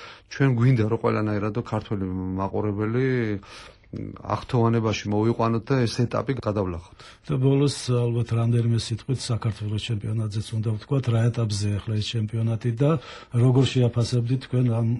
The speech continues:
Speaker 2: ჩემპიონატის მიმდინარეობა?
Speaker 1: ა, ალბათ სასურველი იქნებოდა, რომ უფრო კარგ სიტუაციაში იყოს. ერთი რამ მინდა ვთქვა, რომ აი ეს თამაში, რომელიც ჩაატარა ნაკრებმა, დამხელა ემოციების მერე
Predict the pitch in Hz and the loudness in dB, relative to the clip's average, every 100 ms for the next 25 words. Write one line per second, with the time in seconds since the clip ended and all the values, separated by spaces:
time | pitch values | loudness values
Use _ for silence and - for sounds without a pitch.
0 | 107 107 - 120 113 107 110 107 117 - | -2 -4 -4 -6 -2 0 0 2 0 0
1 | 101 101 101 98 90 87 - - 123 101 | 0 0 0 -2 -6 -8 -10 0 2 2
2 | - - 127 135 147 147 117 127 139 139 | 0 2 4 4 4 2 2 2 4 4
3 | 113 139 131 113 123 110 - 113 113 110 | 2 2 4 2 2 0 -2 -2 -2 -4
4 | - 104 107 110 113 110 - 113 123 123 | -6 -6 -6 -4 -4 -2 -2 -2 -2 -4
5 | - 110 107 127 113 110 113 104 95 - | -6 -6 -4 -2 -2 -2 -2 -2 -4 -4
6 | 110 110 117 110 107 113 110 - 120 110 | -2 0 0 0 -2 -2 -2 -4 -2 -2
7 | 98 95 104 98 - 101 101 101 95 95 | -4 -4 -4 -6 -4 -6 -4 -4 -2 -4
8 | 104 107 98 113 127 - - - 101 104 | -4 -2 -2 -2 -2 -6 -16 -14 -6 -4
9 | 104 113 104 101 104 - 98 98 - 107 | -2 -2 -2 -2 -4 -4 -4 -4 -6 -2